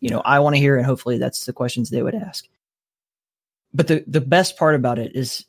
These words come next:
none of that. It's, uh, Fred gave me the opportunity to, like, I want to feature indie games in this, like, find the best, you know, uh, retro F P S or whatever video games that would fit into this kind of thing.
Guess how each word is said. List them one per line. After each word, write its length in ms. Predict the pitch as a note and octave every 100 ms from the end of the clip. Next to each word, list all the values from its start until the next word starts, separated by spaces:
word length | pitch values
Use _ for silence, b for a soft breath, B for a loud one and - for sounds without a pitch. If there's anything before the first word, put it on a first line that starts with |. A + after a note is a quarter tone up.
| -
none 240 | C#3+ D#3 E3
of 80 | B2+
that. 300 | A2+ - _ _
It's, 380 | D3 - - - _ _ _ -
uh, 220 | C#3+ B2+
Fred 420 | - D#3+ E3 C#3+
gave 240 | B2+ D#3 D3+
me 140 | C#3+
the 100 | C#3
opportunity 540 | C#3+ C3 C#3+ C#3 C3
to, 80 | B2
like, 280 | A#2+ A2+ - -
I 100 | C#3+
want 300 | D3 D#3 -
to 140 | C#3+
feature 640 | B2 D3+ C#3 C#3 C3 A#2+ - -
indie 280 | D3 C#3+ B2+
games 440 | B2 A#2 A2 -
in 160 | A#2+ A2+
this, 260 | A2 -
like, 260 | - A2 - _ _ _ _ - C#3
find 260 | D3 D3
the 60 | C#3+
best, 400 | C#3+ C#3 - - _ _ _ _ _ _ -
you 100 | C#3
know, 240 | B2 A2+ -
uh, 100 | G2+
retro 340 | C3+ C3+ C3+ C3
F 180 | B2+
P 180 | - B2+
S 180 | B2+ B2+
or 80 | B2
whatever 380 | B2 B2+ A#2+ A2+
video 300 | B2 A#2+ B2
games 340 | A#2+ A#2 B2
that 140 | -
would 100 | A#2
fit 220 | - D#3+ D3+
into 240 | C#3+ C#3
this 400 | C3 A#2+ - - _ -
kind 160 | B2+
of 80 | B2
thing. 260 | A#2+ A#2+